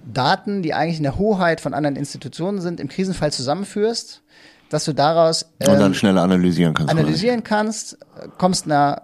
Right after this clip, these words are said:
Speaker 1: Krise relativ schnell, äh, sozusagen auf die Wurzel, kannst die Krise lösen, jeder kriegt seine Daten zurück. Das war so die Idee. Und ich war sehr prominent unterwegs mit dem Thema von Berlin nach Brüssel und das hat sas mitbekommen. Und das Unternehmen kannte ich damals gar nicht.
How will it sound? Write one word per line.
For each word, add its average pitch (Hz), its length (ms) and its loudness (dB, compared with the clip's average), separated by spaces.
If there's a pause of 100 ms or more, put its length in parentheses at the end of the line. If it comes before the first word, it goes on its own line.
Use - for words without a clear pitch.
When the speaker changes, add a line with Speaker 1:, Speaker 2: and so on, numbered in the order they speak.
Speaker 1:
Krise 190 400 0
relativ 160 360 0
schnell, 156 560 0
äh, 135 480 0
sozusagen 127 480 -6
auf 120 100 -2
die 123 160 -6
Wurzel, 220 540 4
kannst 165 220 -2
die - 40 -10
Krise 156 300 -2
lösen, 160 260 2
jeder 151 140 0
kriegt 143 180 -8
seine 135 180 -2
Daten 117 260 -4
zurück. 117 280 -8
Das - 160 -8
war 120 140 -2
so 113 80 -4
die 104 160 -8
Idee. 143 280 -14 (600)
Und 151 80 -4
ich 139 80 -2
war 147 100 4
sehr 175 160 4
prominent 180 500 0
unterwegs 156 480 -2
mit 156 120 -6
dem 143 100 -6
Thema 151 260 -4
von 147 180 -2
Berlin 135 220 -2
nach 131 140 -6
Brüssel 208 500 -2 (540)
und 143 160 -2
das 165 140 0
hat 185 120 -2
sas 151 240 -2
mitbekommen. 113 600 -6 (320)
Und 127 80 -6
das 135 100 -2
Unternehmen 151 360 -2
kannte 180 260 -2
ich - 200 -6
damals 104 400 -6
gar 95 200 -10
nicht. - 340 -18